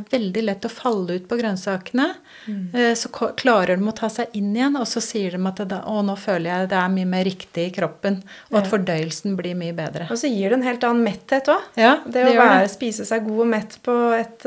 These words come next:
Speaker 2: måltid som har mye grønnsaker.
Speaker 1: Ja.
Speaker 2: Deilig, deiligere følelse.
Speaker 1: Og så tenker jeg også, eh, for de som da ikke skal ha så mye mat, da, som skal ligge med et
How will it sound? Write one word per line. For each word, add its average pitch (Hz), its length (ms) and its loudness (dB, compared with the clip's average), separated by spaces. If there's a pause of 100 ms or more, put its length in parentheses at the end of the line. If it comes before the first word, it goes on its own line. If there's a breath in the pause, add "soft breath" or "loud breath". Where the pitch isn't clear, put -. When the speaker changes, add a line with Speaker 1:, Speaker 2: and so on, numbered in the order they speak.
Speaker 2:
måltid 220 340 -2
som 233 140 -2
har 208 260 4
mye 233 280 4
grønnsaker. 202 540 0 (200)
Speaker 1:
Ja. 220 300 2 (260)
Speaker 2:
Deilig, 208 680 0
deiligere 190 420 2
følelse. 208 400 2 (220)
Speaker 1:
Og 254 80 0
så 302 100 4
tenker 262 360 2
jeg 247 100 2
også, 240 440 4
eh, 247 100 -2
for 247 160 4
de 214 180 2
som 226 240 -2
da 208 220 4 (180)
ikke - 320 -8
skal 202 220 -2
ha 175 300 0
så 208 220 -2
mye 240 240 4
mat, 285 300 2
da, 247 80 4
som 226 180 0
skal 226 200 -2
ligge 190 200 -2
med 190 200 -2
et - 40 -12